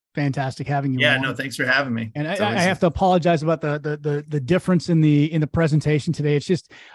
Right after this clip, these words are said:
Speaker 1: honestly, I was talking to some dentists this weekend, and, um, there's so many of them that are hurting. And I've, I've put this message out there time and time and time again about using U C. And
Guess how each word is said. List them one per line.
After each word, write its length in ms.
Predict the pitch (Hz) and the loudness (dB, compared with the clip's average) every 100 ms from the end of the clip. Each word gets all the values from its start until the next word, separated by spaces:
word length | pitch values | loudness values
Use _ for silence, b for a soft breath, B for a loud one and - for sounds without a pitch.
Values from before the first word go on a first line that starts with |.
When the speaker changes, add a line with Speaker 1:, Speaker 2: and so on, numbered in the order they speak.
| - | -4
Speaker 1:
honestly, 320 | 180 220 190 | -2 0 0
I 60 | 170 | 0
was 100 | 160 | 0
talking 300 | 165 156 180 | 0 0 -2
to 60 | |
some 120 | - 135 | -2 0
dentists 300 | 143 151 - | 0 -2 -4
this 180 | 131 | -8
weekend, 640 | 151 165 - 135 131 123 - _ | -4 -4 -2 -4 -2 -4 -10 _
and, 380 | 147 139 135 135 | -6 -2 -2 -2
um, 460 | 139 135 131 131 127 _ _ _ _ _ _ _ _ _ _ _ | -2 -2 -2 -4 -8 _ _ _ _ _ _ _ _ _ _ _
there's 200 | 160 147 | -2 0
so 140 | 185 190 | 2 4
many 140 | 226 | 4
of 60 | 151 | 4
them 100 | 151 | 4
that 140 | 135 | 2
are 60 | 120 | -2
hurting. 500 | 220 254 143 131 104 _ 151 | -6 -2 -2 -2 -6 _ -6
And 180 | 156 | -6
I've, 260 | 151 160 156 | -2 -4 -4
I've 180 | 139 131 | -8 -8
put 220 | - 233 | -4 -4
this 180 | - - | -4 -2
message 360 | 151 165 185 135 | -2 0 -4 -2
out 260 | 147 - | -4 -6
there 320 | 143 127 120 - | -6 -6 -6 -10
time 340 | - 165 180 | -4 0 2
and 80 | 147 | 2
time 280 | - 151 143 | 0 -2 -2
and 80 | 123 | -2
time 240 | 143 135 | -2 -2
again 360 | 120 135 160 143 | -2 -2 0 0
about 300 | 123 127 123 | 0 -4 -2
using 320 | 139 127 127 | -2 0 -2
U 120 | 123 | -2
C. 440 | - 185 180 123 b b b b b _ - | -4 -6 -6 -6 b b b b b _ -6
And 400 | 139 139 135 | -2 0 0